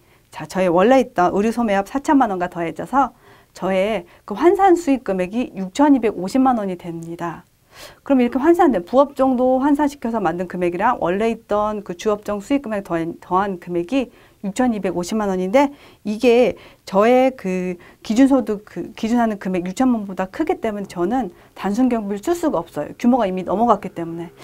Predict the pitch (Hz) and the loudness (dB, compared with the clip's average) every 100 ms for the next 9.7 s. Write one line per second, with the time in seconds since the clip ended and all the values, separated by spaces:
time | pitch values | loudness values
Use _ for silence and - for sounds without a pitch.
0 | - - 196 196 190 175 180 202 233 170 | -20 -10 -4 -2 -2 -4 -4 -4 -6 -6
1 | 214 240 - 190 240 202 175 220 247 175 | -6 -6 -8 -2 0 0 0 0 -2 -2
2 | 170 175 180 170 165 165 160 160 156 175 | -2 -4 -4 -6 -6 -6 -8 -8 -12 -16
3 | _ _ _ _ - - - - _ _ | _ _ _ _ -18 -16 -16 -18 _ _
4 | _ _ - - 269 220 196 190 175 190 | _ _ -20 -2 -2 -2 -8 -10 -6 -4
5 | 175 175 175 170 165 - 190 247 247 _ | -4 -4 -6 -6 -10 -8 -6 -6 -6 _
6 | _ - - _ _ - - 233 - 403 | _ -20 -20 _ _ -18 -6 -4 -2 2
7 | 403 381 302 285 247 233 202 185 214 196 | 4 4 2 2 0 0 0 -2 -2 -4
8 | 175 - 202 330 302 262 254 294 269 240 | -4 -6 0 4 6 4 2 0 0 0
9 | 151 185 - 269 196 208 180 | -2 -4 0 0 0 -2 -4